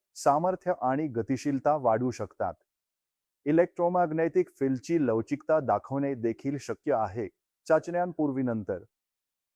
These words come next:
तंत्रज्ञान का निवडावे?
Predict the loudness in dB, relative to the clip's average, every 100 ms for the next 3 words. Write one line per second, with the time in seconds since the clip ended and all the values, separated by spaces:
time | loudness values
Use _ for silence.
0 | _ _ _ _ _ _ _ -2 0 -2
1 | -4 -2 -4 -2 0 2 0 0 -2 -2
2 | -6